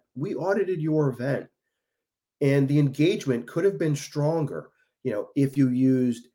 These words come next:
A R technology," you know, things that are, that are cool, that people wanna take a look at. And we didn't see a lot of it on the show floor. That could be a differentiator for you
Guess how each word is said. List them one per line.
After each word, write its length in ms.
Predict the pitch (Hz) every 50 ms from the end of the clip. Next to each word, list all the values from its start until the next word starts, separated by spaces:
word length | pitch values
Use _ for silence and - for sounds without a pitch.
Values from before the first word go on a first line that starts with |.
| _ _ _ _ - -
A 180 | 139 139 143
R 220 | 135 135 135 131 131
technology," 1000 | 131 - 135 123 - - 117 110 113 113 110 113 107 - 95 90 80 67 69 - _ _ _ -
you 60 | - 127
know, 100 | 110 104
things 380 | - - 165 160 156 147 127
that 180 | - 139 123 120
are, 220 | 120 117 117 - - _ _ _ -
that 180 | 143 170 185
are 80 | 202 196
cool, 460 | - - 240 240 240 208 123 90 -
that 180 | 110 113 117 -
people 300 | - 214 - 240 202 160
wanna 240 | 170 175 165 160
take 260 | 143 - 170 170 156 -
a 40 |
look 360 | 143 123 123 147 202 226 - -
at. 280 | 107 87 80 82 - - _ _ _ _ _ _ _ _ _ _ _ _ _ _ _ _ _ _ -
And 460 | 147 139 147 151 147 147 143 143 135
we 160 | - 139 139 139
didn't 260 | - 147 156 208 202
see 140 | - - 208
a 60 | 196
lot 220 | 190 185 185 185
of 80 | 190 175
it 80 | 190
on 80 | 185 180
the 60 | 180
show 300 | 165 - - 170 175 185
floor. 420 | 180 - - 113 98 85 85 - - _ _ _ _ _ _ _ -
That 380 | 117 107 143 143 185 208 208
could 140 | - 233 -
be 120 | 185 202
a 80 | 190 151
differentiator 840 | 156 180 - - 160 156 160 202 269 - - 156 123 101 95 98 98
for 140 | - - 95
you 380 | 85 78 78 78 95 131 143